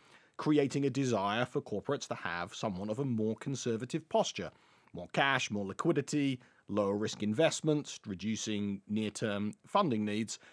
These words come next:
And so that's been clear and focus number one. The second thing has been interest rate expense management. Funding costs have obviously increased significantly since the campaign, hiking campaign began last year.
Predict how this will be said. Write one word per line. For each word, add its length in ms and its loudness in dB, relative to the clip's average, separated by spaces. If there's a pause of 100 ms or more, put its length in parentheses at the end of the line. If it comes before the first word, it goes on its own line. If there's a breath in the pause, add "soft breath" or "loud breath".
(180 loud breath)
And 100 -2
so 80 6
that's 160 6
been 380 4 (140)
clear 420 4
and 160 2
focus 560 0 (100)
number 240 0
one. 280 -6 (920 loud breath)
The 80 2
second 280 6
thing 120 4
has 80 4
been 340 4 (120)
interest 380 4
rate 320 2
expense 720 -2 (100)
management. 480 2 (720)
Funding 420 4
costs 300 0
have 100 0
obviously 300 2
increased 580 -2
significantly 640 -4
since 260 -6
the 80 -6
campaign, 640 -4 (120)
hiking 340 -2
campaign 460 -4
began 440 -4 (340 soft breath)
last 360 -6
year. 320 -2